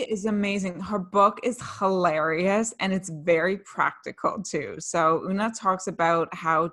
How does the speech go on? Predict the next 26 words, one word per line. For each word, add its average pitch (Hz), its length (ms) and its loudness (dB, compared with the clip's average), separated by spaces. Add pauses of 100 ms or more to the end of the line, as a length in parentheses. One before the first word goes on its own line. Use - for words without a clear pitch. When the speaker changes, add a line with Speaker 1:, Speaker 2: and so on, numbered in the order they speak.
Speaker 2:
to 151 220 -6
simplify 170 600 -4
your 165 120 -6
health 202 520 0
and 160 160 -10
fitness 175 480 -6
goals. 185 560 2 (380)
Uh, 175 120 -2
she 190 160 -6
shares 185 340 -2
background 170 600 0
on 165 180 0 (180)
her 226 180 0
health 175 380 0
and 175 180 -8
fitness 160 340 -8
movement 165 440 -6
called 156 360 -2 (180)
Fit 190 240 -4 (240)
Feels 165 460 0
Good, 190 440 -4 (640)
which 190 220 -8
emphasizes 196 680 -2
health 175 300 2
and 170 180 -8
fitness 170 360 -6